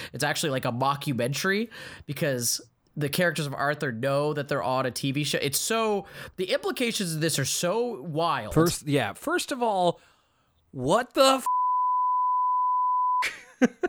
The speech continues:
Speaker 2: <laughs> Are you, what? This is, like, th-, okay,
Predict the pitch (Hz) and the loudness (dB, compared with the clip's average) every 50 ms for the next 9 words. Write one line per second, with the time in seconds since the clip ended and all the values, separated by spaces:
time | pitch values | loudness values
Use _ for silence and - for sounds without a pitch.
0 | - - - 370 - _ _ - - - - - - - - - - - - - | -4 -2 -6 -6 -6 _ _ -4 -4 -2 -4 -4 -10 -16 -18 -20 -18 -18 -16 -16
1 | - - - - - - - - - 494 - - - 214 233 247 262 254 247 269 | -18 -18 -20 -20 -20 -20 -20 -18 -16 -16 -8 -2 2 4 6 6 6 6 4 0
2 | 277 233 160 - - - - 190 214 247 269 427 480 466 453 - - - - - | -4 -6 -8 -10 -12 -6 -2 2 4 6 6 6 6 4 2 -2 -4 -4 -4 -6
3 | - - - _ - 269 294 277 269 311 - 381 285 262 254 - - - 180 190 | -8 -14 -14 _ 4 6 6 6 6 4 0 0 0 0 -2 -2 -2 0 4 6
4 | 196 185 165 - - - - - - 139 - - - - 185 175 - 220 160 101 | 6 4 4 2 -8 -20 -20 -20 -20 -20 -20 -16 -10 -10 -8 -6 -2 -2 -2 -2